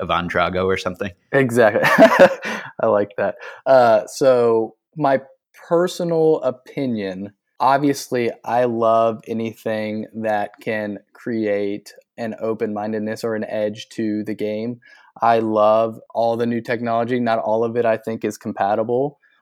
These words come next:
Speaker 2: but I do love trying it. Now, that being said, I think there is a very, um,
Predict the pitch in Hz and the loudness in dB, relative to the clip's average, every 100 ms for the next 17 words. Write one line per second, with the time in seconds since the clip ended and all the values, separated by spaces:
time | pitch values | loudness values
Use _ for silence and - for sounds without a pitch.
0 | - 175 170 160 170 160 147 - - 131 | 2 6 6 6 2 4 2 0 -2 0
1 | 123 147 160 - _ _ 131 131 110 95 | 2 2 0 -2 _ _ 0 2 2 -2
2 | - - 170 147 147 147 131 120 110 123 | -8 -18 -8 2 2 4 0 0 -2 0
3 | 104 98 95 - 120 - 135 135 - _ | 2 0 -4 -4 -4 -2 -2 -2 -6 _
4 | _ 135 127 123 131 127 117 _ _ - | _ -2 2 2 2 0 -2 _ _ -2
5 | 127 117 113 120 123 123 131 135 139 139 | 0 0 -4 -8 0 4 6 6 4 4
6 | 139 139 - - 113 104 101 | 4 2 0 0 0 0 -4